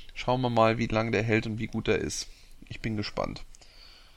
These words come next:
Ansonsten habe ich mir noch, äh, eine Packung Pinselseife gekauft, damit ich auf dem Heimflug möglichst gut im Zoll hängen bleiben kann. Für diejenigen unter euch,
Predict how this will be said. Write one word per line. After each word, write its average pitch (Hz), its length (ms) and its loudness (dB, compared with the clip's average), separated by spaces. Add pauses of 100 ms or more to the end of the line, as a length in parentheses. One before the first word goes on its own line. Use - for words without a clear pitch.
(260)
Ansonsten 151 640 4
habe 147 140 8
ich 139 120 0
mir 147 100 4
noch, 131 280 4
äh, 123 240 10
eine 120 120 4
Packung 135 320 2
Pinselseife 196 580 8
gekauft, 160 460 4
damit 139 180 2
ich - 120 -2
auf - 80 -4
dem 123 160 -2
Heimflug 131 400 2
möglichst 135 400 -2
gut 135 160 -2
im 113 120 0
Zoll 175 220 4
hängen 185 260 2
bleiben 151 340 6
kann. 135 400 0 (720)
Für 143 160 0
diejenigen 165 400 2
unter 143 300 4
euch, 143 380 4